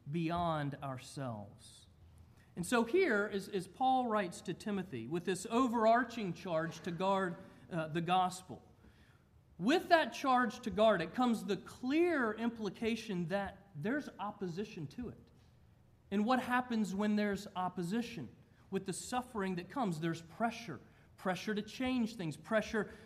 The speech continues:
uh, to, to bail out, to alter the gospel, distorting, diluting, denying it,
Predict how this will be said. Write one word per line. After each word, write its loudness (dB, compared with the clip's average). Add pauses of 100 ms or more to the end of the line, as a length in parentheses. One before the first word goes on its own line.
uh, 2
to, -2
to -4
bail -2
out, -6
to -6
alter 4 (220)
the -2
gospel, -4 (840)
distorting, 2
diluting, 2
denying 2
it, -12